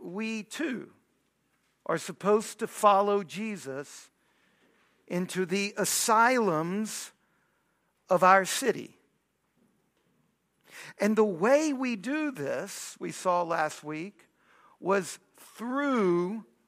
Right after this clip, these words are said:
hospitality in our homes, through our vocations, and through our citizenship, our, our life in the city. Now, this week,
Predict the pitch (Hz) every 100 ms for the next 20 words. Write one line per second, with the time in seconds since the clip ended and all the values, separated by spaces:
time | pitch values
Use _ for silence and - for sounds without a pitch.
0 | _ _ _ _ _ _ - 180 - -
1 | 185 - 175 214 233 254 247 240 180 175
2 | 165 165 185 202 - - - _ _ _
3 | _ _ _ _ - _ - 185 240 277
4 | 262 214 214 180 175 147 170 - 226 226
5 | - 170 156 170 220 202 - - _ _
6 | _ - 170 185 - 233 277 269 208 165
7 | 170 180 - _ _ 185 185 - 233 208
8 | - 151 113 98 104 - - - _ _
9 | _ _ _ - - 151 - _ - 151
10 | 160 165 - - - - 165 156 180 202
11 | - - 190 185 175 - 202 - - _
12 | _ _ _ _ _ _ - - - 220
13 | 220 370 - 196 170 226